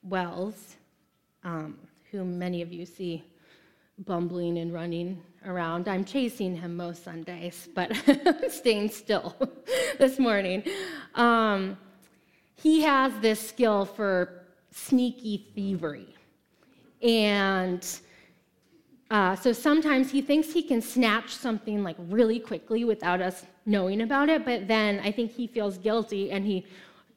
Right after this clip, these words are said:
uh, destroys the evidence immediately. So he especially likes doing this with our phones, and he has this,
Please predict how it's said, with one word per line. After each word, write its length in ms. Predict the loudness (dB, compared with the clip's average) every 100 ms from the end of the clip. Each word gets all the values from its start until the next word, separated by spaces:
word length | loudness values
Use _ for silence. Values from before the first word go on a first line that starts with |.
| _
uh, 220 | -4 -4
destroys 720 | 0 0 0 0 2 4 2 0
the 180 | -2
evidence 720 | 0 0 2 0 -2 -8 -16 -20 2
immediately. 840 | 4 6 4 2 -2 -6 -12 -14 -20 -20 _ _ _ _
So 420 | -6 4 6 6
he 160 | 4 2
especially 500 | 2 2 2 4 4
likes 240 | 4 2 -2
doing 300 | 2 2 4
this 300 | 2 0 0
with 340 | 0 0 -6 -20 _
our 160 | 0 0
phones, 540 | 0 -4 0 0 0
and 120 | -2 0
he 180 | 0
has 360 | 2 2 2 0
this, 400 | -2 -4 -8 -16